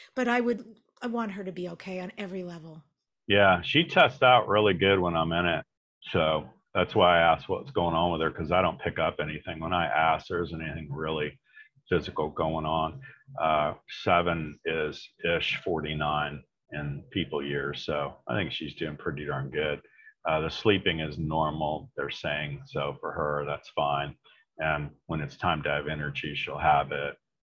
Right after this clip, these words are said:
Speaker 2: you know, chase whatever, do whatever, and be all puppyified, right? The
Speaker 1: Yeah.
Speaker 2: rest of the time, it's just kinda crash time,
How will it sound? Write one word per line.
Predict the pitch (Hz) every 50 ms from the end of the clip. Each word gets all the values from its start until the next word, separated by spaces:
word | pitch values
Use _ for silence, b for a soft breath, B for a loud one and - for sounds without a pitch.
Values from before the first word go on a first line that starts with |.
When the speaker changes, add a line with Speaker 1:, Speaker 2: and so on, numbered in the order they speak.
| _ _ _ _ _
Speaker 2:
you | 71 71
know, | 71 71 69 67 - - -
chase | - - - 82 73 71 - -
whatever, | 82 76 73 73 73 69 69 71
do | 71 - - 76 69
whatever, | 69 69 69 69 69 67 69 73 69 67
and | - 64
be | 69 69
all | 69 69 65 67 - -
puppyified, | 85 78 71 76 69 69 71 69 - 67 65 65 69 67 64
right? | 65 67 71 76 78 - _ - - - _ _ _ _
The | - 90
Speaker 1:
Yeah. | 92
Speaker 2:
rest | 101 107 101 - -
of | 101 85
the | - -
time, | - 85 80 78 76 78
it's | 78 - -
just | - 76 - - -
kinda | 85 76 71 71
crash | - - 71 67 67 67 65 - -
time, | 76 69 65 65 71